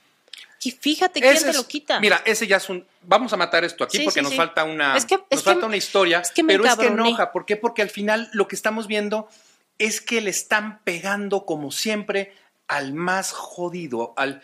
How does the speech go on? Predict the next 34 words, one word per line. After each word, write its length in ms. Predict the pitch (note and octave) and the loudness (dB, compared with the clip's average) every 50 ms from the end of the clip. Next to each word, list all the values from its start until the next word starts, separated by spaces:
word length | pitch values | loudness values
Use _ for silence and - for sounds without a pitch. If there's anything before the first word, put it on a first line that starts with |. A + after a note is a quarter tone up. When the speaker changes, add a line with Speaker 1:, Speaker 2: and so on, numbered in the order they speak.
| - - - | -20 -14 -8
Speaker 2:
al 240 | - D3+ E3+ E3+ - | -6 -4 -4 -4 -2
perro 320 | - A3+ A3 G#3+ G#3+ G#3 | 0 0 0 0 0 0
más 280 | G3 F#3+ G3 G3 G3 - | 0 0 -2 -2 -4 -6
flaco, 540 | - G#3+ G#3 G#3 - - - A#3+ A#3+ A#3+ _ _ _ _ | -4 -4 -4 -4 -4 -8 -10 -10 -10 -12 _ _ _ _
le 160 | - E3+ F3 | -4 -2 -2
brincan 480 | F3 F#3+ G#3+ G#3+ G#3 G#3 G3 F3 D#3+ - | -2 -2 -2 -4 -4 -4 -4 -6 -4 -2
todas 360 | - E3 D#3+ D#3 D3 C#3 A2+ | -2 0 0 0 -2 -2 -4
las, 520 | B2+ A2+ G#2+ G#2 G#2 - - - - - F2+ | -4 -4 -4 -4 -6 -8 -12 -16 -16 -16 -18
eh, 80 | D#2+ - _ _ _ _ _ _ _ _ _ - D3 C#3+ - - - - | -20 -20 _ _ _ _ _ _ _ _ _ -20 -20 -20 -18 -20 -16 -10
to-, 180 | - F3 E3 - - B3 | -8 -8 -8 -8 -6 -4
muchas 260 | F#3+ A3+ A3 D4+ D4+ | -2 2 6 6 6
gracias. 480 | C#4+ D4 - B3+ B3 A3 F3+ - - - | 6 6 4 4 2 2 2 0 -2 -2
Speaker 1:
Es 120 | C#4+ C#4+ - | -2 0 2
que 40 | |
Speaker 2:
Todas 160 | - G3 A3+ F4 | 4 4 6 6
Speaker 1:
yo 40 | |
iba 40 | E4 F4 | 6 6
Speaker 2:
las, 40 | E4 | 6
Speaker 1:
a 40 | D4 | 4
decir 80 | D4+ - | 4 4
Speaker 2:
todas 140 | G#3+ A3+ A3+ | 4 4 6
las 100 | G#3+ G3+ | 6 4
Speaker 1:
los 120 | C4 B3+ - | 4 4 4
de 60 | - A#3 | 2 2
Speaker 2:
pulgas. 120 | A#3 A3+ | 4 4
Speaker 1:
Morena, 360 | A3+ A3+ A#3+ B3+ B3+ B3 A3+ A#3 | 4 6 4 4 4 2 -2 -2
pero 200 | - G3+ G3 F#3+ | -4 -8 -6 -6
Speaker 2:
<laughs> 280 | - - - E3+ - - | -6 -6 -8 -10 -6 0
Pero 160 | G3 G3+ G#3 | 2 4 6
bueno, 240 | G#3+ G3 E3 B2 - - - - - - _ _ _ _ _ _ _ - _ | 6 4 4 0 -4 -10 -20 -20 -20 -20 _ _ _ _ _ _ _ -8 _
y 80 | - D#3+ | 2 4
hablando 320 | F3+ A3+ C#4+ D4 C4+ A#3+ | 6 6 6 6 4 4
de 220 | G3+ F#3+ F3 D#3+ | 4 4 2 2
pulgas, 640 | D#3+ - - G3 A3 G3 - D3 A#2 - - - - | 0 -2 -2 0 2 4 4 2 2 0 -4 -14 -18